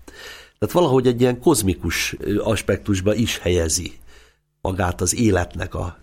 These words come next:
keletkezését. Minden esetre a, ö, egyház az első századtól kezdve hangsúlyozza, hogy minden szándékos abortusz erkölcsi rossz. A tanítás azóta is sem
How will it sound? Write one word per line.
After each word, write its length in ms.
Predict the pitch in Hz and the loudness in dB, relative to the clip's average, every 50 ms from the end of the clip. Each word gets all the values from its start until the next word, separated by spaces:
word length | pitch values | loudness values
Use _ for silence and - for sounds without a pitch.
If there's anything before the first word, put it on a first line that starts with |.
| - - | -16 -6
keletkezését. 1000 | - 101 92 87 82 - - 87 85 85 85 - 90 - - - - - - - - - - - - - - - - - - - - - - - - | -4 -2 -2 -2 -4 -6 -6 -6 -6 -4 -4 -6 -6 -8 -8 -10 -12 -14 -16 -18 -20 -20 -20 -16 -16 -14 -14 -14 -14 -14 -14 -16 -16 -18 -16 -8 -2
Minden 340 | - 139 170 156 127 110 110 | 0 2 4 4 4 4 2
esetre 380 | 110 - - 104 95 - 98 87 | 2 2 0 -2 0 0 0 0
a, 320 | 87 - 95 87 85 87 - - | 0 0 0 0 0 -2 -4 -4
ö, 160 | - 101 104 - | 0 0 0 0
egyház 680 | - 135 139 - - 139 135 135 135 135 131 - - - | 0 -2 -2 -2 -2 -2 0 0 0 0 0 -2 -4 -4
az 220 | - 110 95 - - | -4 -4 -4 -2 0
első 420 | 131 131 127 113 - - 117 - - - - - - | 2 2 2 2 0 0 -2 -2 -2 -8 -20 -14 -6
századtól 720 | - 107 - 139 117 107 95 98 87 - - - 98 90 | -2 -2 0 2 2 0 2 0 -2 -2 0 0 0 0
kezdve 340 | - - 104 98 85 98 98 | 2 2 0 2 2 0 0
hangsúlyozza, 800 | 82 87 95 87 - - 107 98 92 95 92 95 104 104 110 113 - - - - - - - _ - | 0 0 -2 -2 -2 -2 0 2 2 2 2 2 2 2 2 0 -2 -8 -18 -20 -20 -20 -20 _ -4
hogy 140 | - 90 95 | -2 0 2
minden 360 | 101 110 104 101 104 101 95 | 2 2 2 4 2 2 2
szándékos 680 | 95 - 104 98 95 95 95 98 95 95 - 92 - - | 0 0 0 2 2 2 2 0 0 0 -2 -6 -4 -2
abortusz 720 | 92 87 92 90 85 85 - 104 107 104 - - - - - - - - _ _ - | -2 0 0 -2 -2 -2 -2 -2 -2 0 -2 -4 -8 -10 -16 -20 -20 -20 _ _ -10
erkölcsi 600 | - 98 98 104 95 - 110 90 82 - - 110 | -6 -2 -2 -2 -2 -2 -4 -4 -4 -4 -6 -4
rossz. 440 | 95 90 - - - - - - - - - - - - _ _ _ _ _ _ _ _ _ _ _ _ _ _ _ _ _ _ _ _ _ _ - | -4 -4 -4 -6 -6 -6 -8 -10 -12 -16 -20 -20 -20 -20 _ _ _ _ _ _ _ _ _ _ _ _ _ _ _ _ _ _ _ _ _ _ -8
A 40 | 104 | -6
tanítás 640 | - - 143 147 143 135 - - 123 107 104 104 - | 0 0 2 2 2 2 2 0 0 0 0 0 -2
azóta 440 | - 113 95 90 92 87 - 90 87 | 0 0 0 0 0 -2 0 -2 -2
is 80 | 85 | -2
sem 420 | - - 95 - 85 87 85 85 | -2 -4 -4 -4 -4 -6 -6 -6